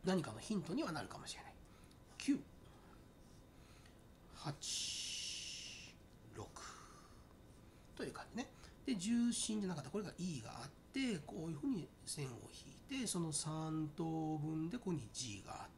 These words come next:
て。で、今回も、えー、Dはエージーの中点ですから、ここです。ね。で、そして、えー、同じようにこうやってね、また線引くんですけど、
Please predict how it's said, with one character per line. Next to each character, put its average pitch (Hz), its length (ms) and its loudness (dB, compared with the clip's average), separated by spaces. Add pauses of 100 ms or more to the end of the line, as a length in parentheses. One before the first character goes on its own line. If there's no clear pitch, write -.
(140)
て。 - 160 -12 (840)
で、 294 160 6 (160)
今 440 320 8
回 147 360 4
も、 233 360 8 (320)
え 175 460 6
ー、 - 20 0
D 233 320 6
は 240 240 4
エ - 40 2
ー 190 280 8
ジ 170 200 2
ー 160 80 4
の 220 120 4
中 202 240 4
点 107 220 -2
で 104 100 -4
す - 120 -2
か 220 80 0
ら、 156 80 0
こ 123 200 -6
こ 135 120 -4
で 143 140 -8
す。 - 380 -4 (600)
ね。 202 180 -2 (760)
で、 226 80 2
そ 285 140 4
し - 180 0
て、 254 200 0 (480)
え 190 600 8
ー、 208 80 6
同 226 80 6
じ 214 100 2
よ 233 40 6
う 170 40 6
に 147 40 2
こ - 80 -4
う - 20 -8
や - 40 -10
っ - 20 -12
て - 100 -2
ね、 170 140 4
ま 151 100 0
た 151 200 -4
線 170 180 4
引 107 80 -2
く - 140 0
ん 123 40 4
で - 80 -4
す - 120 0
け - 60 -8
ど、 120 200 -4